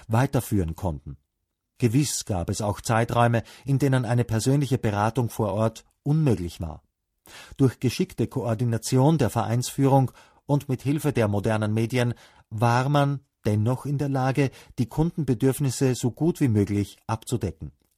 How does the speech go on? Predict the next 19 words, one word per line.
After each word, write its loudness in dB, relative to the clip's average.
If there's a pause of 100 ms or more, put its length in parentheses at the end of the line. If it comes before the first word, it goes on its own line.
(420)
Das -2
A 0
und 0
O 4
für 2
die 0
nahe 0
Zukunft 0
wird 2
sein, 2 (240)
dass 0
wir 4
neben 2
dem -2
Tagesgeschäft -2
der -2
Beratung -2
und -4
Information 0